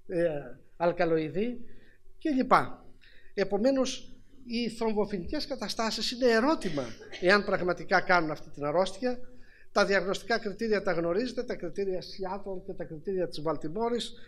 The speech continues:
Αν βγει κάποιο σύλλαμπος, θα τα έχετε μέσα, αλλά δεν θέλω να επιμείνω άλλο σε αυτά. Η κλινική εικόνα είναι πάλι οξεία, υποξεία και χρόνια.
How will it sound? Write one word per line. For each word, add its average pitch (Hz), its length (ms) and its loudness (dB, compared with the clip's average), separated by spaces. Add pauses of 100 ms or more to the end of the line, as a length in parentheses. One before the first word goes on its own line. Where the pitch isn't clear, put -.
(160)
Αν 196 280 2
βγει 160 600 -2
κάποιο 180 360 2
σύλλαμπος, 190 500 -2
θα 170 140 -2
τα 190 100 2
έχετε 180 240 0
μέσα, 208 440 -2 (240)
αλλά 180 220 4
δεν 196 120 2
θέλω 196 260 2
να 170 80 4
επιμείνω 165 480 0
άλλο 156 260 0
σε 147 140 -6
αυτά. 226 520 -4 (320)
Η 233 120 -6
κλινική 220 440 -4
εικόνα 277 320 0
είναι 269 140 -2
πάλι 262 280 -2
οξεία, 254 440 -4
υποξεία 214 500 -2
και 165 140 -6
χρόνια. 196 600 -2